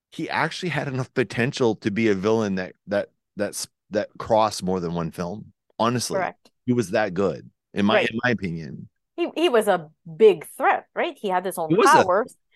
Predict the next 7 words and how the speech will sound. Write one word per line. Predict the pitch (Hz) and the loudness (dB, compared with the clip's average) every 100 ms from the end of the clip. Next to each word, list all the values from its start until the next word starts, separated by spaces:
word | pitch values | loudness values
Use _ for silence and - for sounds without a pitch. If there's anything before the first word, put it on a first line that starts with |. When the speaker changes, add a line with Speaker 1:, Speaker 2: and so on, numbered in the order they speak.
| _ - | _ -2
Speaker 2:
and | 226 202 190 185 - | 0 0 -4 -12 -16
he, | 208 254 233 214 185 123 - | -10 -4 0 0 0 -2 -4
his | 214 190 170 | -2 -2 0
vision | 220 233 208 190 180 | 2 2 2 -2 -2
was | 175 175 | -6 -6
just | - 175 - | -8 -8 -4
like, | 175 131 143 | 0 0 0